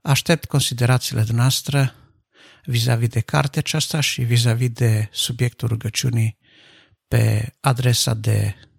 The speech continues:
e-mail podcast arond este scris punct ro. Vă doresc, uh, lectură plăcută, vă doresc audiție plăcută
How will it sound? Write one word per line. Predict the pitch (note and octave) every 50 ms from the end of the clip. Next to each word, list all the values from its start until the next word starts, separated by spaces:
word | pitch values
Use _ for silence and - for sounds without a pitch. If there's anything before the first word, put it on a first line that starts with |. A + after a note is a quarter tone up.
| _ _ _
e-mail | _ - B2+ A#2 A#2 A2 A2 A2 A2 G#2+ G#2+ G#2+ G#2 - - _
podcast | - D3 C3 - - - - B2 A#2 - - - - - - - _ _
arond | - D3 C3+ A#2 A#2 A2+ A2+ A2+ A2+ G#2+ - - - _ _ _
este | _ - B2+ A2+ - - -
scris | A2 - - - A#2 A2+ -
punct | - - A2+ B2 - -
ro. | - - - - _ _ _ _ _ _ - - - - - - - - - - - - _ _ _
Vă | _ D3+ C3
doresc, | B2 - C#3 C3+ C#3+ C#3+ - - - - - -
uh, | C#3+ B2+ A#2+ A#2 A#2 A2+ A2 A2+ G#2+ - - - - - - -
lectură | - C#3 C3 A#2+ - - C3+ B2+ A#2+
plăcută, | A2 - A2+ A#2 - - - F3+ - - - -
vă | E3 -
doresc | C3+ - B2+ C3+ C#3 - - -
audiție | B2 B2 A#2+ B2+ B2+ - - - A2+
plăcută | - - B2 A#2 - - C3+ - - B2+ A#2 A2